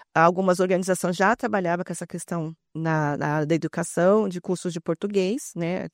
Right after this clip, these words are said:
Uma organização apenas aqui no centro. A gente tinha vários grupos de trabalho que tavam tentando, é,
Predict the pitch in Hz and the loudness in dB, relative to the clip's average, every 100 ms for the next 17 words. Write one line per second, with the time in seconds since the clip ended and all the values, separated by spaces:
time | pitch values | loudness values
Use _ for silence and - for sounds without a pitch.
0 | - 190 208 170 170 160 170 - 170 - | -8 -2 -2 0 -2 -4 -8 -6 -6 -4
1 | 151 156 156 - 156 175 185 165 208 - | -6 -6 -8 -6 -6 -6 -6 -6 -8 -12
2 | _ _ _ _ 165 190 - 185 175 196 | _ _ _ _ -4 -4 -2 2 4 4
3 | 196 196 180 180 - 190 165 156 170 214 | 0 -6 -6 -10 -8 -6 -4 -2 -4 -6
4 | 170 160 165 160 214 - 175 165 185 254 | -4 -4 -4 -2 -2 0 -2 0 -4 -8
5 | _ _ _ _ _ _ - 156 143 139 | _ _ _ _ _ _ 0 2 2 2